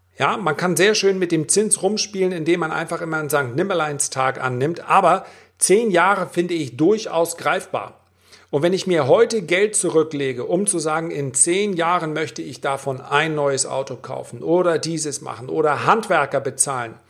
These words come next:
und mein Geld ist nur noch sechzig Prozent dessen wert, dann heißt das, ich hätte mir deutlich mehr zurücklegen müssen, um genügend Erspartes zu haben. Und genau das ist das Problem. Wir sprechen da über große Themen wie Altersarmut.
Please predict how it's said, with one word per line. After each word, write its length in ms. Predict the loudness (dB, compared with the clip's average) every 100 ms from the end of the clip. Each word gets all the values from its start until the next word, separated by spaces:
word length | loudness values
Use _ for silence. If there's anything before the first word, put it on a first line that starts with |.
| _ -20 -20 -20 2
und 220 | 4 6
mein 180 | 4 4
Geld 240 | 6 6
ist 160 | 4 0
nur 100 | 0
noch 140 | 0
sechzig 460 | 2 0 0 -6 -6
Prozent 400 | -4 -2 -4 -2
dessen 320 | -2 -2 -4
wert, 300 | -2 -4 -6 -18 _ _ _ _ _ _ _
dann 200 | 2 2
heißt 300 | 4 2 2
das, 360 | 0 0 -4 -8 _ _ _ _
ich 180 | -6 -2
hätte 200 | -2 0
mir 200 | 0 -2
deutlich 520 | 4 4 4 0 -4
mehr 220 | -2 -2 -2
zurücklegen 640 | 0 0 0 -2 -2 -2
müssen, 320 | -2 -4 -6
um 440 | 0 6 6 6 -2 -14 -20 -2
genügend 420 | 2 2 2 0
Erspartes 600 | 0 0 2 0 0 -4 -4
zu 120 | -6
haben. 220 | -8 -10
Und 100 | -6
genau 360 | -2 2 2 2
das 240 | 0 -2
ist 240 | -4 -6
das 160 | -6 -6
Problem. 420 | -8 -6 -6 -6 -16 _ -20 _ _ _ _ _ _
Wir 100 | -2
sprechen 320 | 4 4 4
da 160 | 2 2
über 220 | 2 4
große 360 | 6 4 4
Themen 300 | 0 0 0
wie 80 | 0
Altersarmut. 840 | 0 0 0 -2 -6 -10 -10 -16